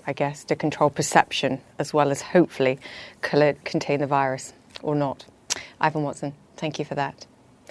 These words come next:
Let me bring you up to speed with some other stories making headlines around the world. A report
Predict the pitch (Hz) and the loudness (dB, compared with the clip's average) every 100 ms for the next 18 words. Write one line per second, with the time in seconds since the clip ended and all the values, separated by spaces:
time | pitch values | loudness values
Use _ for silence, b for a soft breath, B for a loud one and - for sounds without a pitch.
0 | B B B B B 202 233 220 208 202 | B B B B B 8 10 10 8 6
1 | 190 - 185 175 165 170 190 175 170 - | 4 8 10 10 8 6 6 6 6 4
2 | 180 156 151 170 165 156 156 156 147 143 | 4 4 2 0 0 0 -2 -4 -2 -2
3 | 139 - 147 139 139 135 139 135 135 - | -4 -2 -2 -2 -2 0 0 0 -2 4
4 | 190 202 196 165 - | 6 6 8 6 4